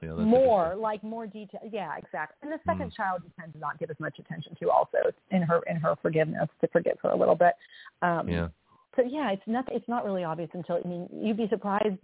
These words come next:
Speaker 2: the misinformation children have from listening to their peers. When I teach sex ed, like, the questions that come up, sometimes they're legit, and sometimes I'm like, "What?" I mean,
Speaker 1: <laughs>
Speaker 2: how, how can you not know this? But I never say that. I,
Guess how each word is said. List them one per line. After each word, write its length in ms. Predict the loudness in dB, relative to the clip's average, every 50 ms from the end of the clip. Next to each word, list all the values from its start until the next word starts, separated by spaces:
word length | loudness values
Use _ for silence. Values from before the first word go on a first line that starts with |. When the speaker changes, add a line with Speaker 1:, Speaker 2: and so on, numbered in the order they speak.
| -8 -2
Speaker 2:
the 140 | 0 0 0
misinformation 720 | 0 0 -2 -4 -6 -8 -10 -10 -10 -10 -12 -12 -16 -4 0
children 260 | 2 2 4 2 0
have 400 | -2 0 2 4 4 4 2 2 -2 _ _ _ _ _ _ 2
from 120 | 4 6 6
listening 300 | 6 4 2 0 -6 -6
to 80 | -4
their 140 | -4 -4 -4
peers. 440 | -4 -2 0 2 2 4 2 0 0 0
When 120 | 0 0
I 80 | 0 0
teach 180 | 0 -4 -4 0
sex 160 | 0 0 2 2 4
ed, 220 | 4 4 6 6
like, 220 | 6 4 4 4 0 -4 _ _ _ _ _ _ 0
the 80 | 0
questions 420 | 2 4 4 2 4 2 2 0 0
that 120 | 0 0
come 120 | 0 2
up, 200 | 2 2 2 0 -2 0
sometimes 380 | 0 0 0 0 -2 -4 -2 0
they're 120 | 0 2 2
legit, 380 | 2 2 2 2 2 0 0
and 100 | 0 -2 -4
sometimes 320 | -4 -2 -2 -2 -2 0 0
I'm 80 | 0 0
like, 180 | 0 0 -2 -4 -8 -10
"What?" 380 | -10 -8 -2 2 4 6 6 6 6 6 6 4 2 0 -4 _ -20 -20 -20 -20 -10 0
I 60 | 4 6
mean, 180 | 6 6 6 4 0 0
Speaker 1:
<laughs> 140 | -4 -4 -2
Speaker 2:
how, 220 | 0 2 2 2 2 0 -6
how 160 | -8 -6 -6
can 160 | -4 -4 -4
you 80 | -2 -2
not 240 | 0 0 0 0 2
know 160 | 2 2 4 4 4
this? 160 | 4 2 0 0
But 80 | 0 0
I 60 | 0 0
never 220 | 0 -2 -4 -6 -6 -6 -4
say 160 | -2 -2 0
that. 180 | 0 0 0 0
I, 160 | 0 -2 -4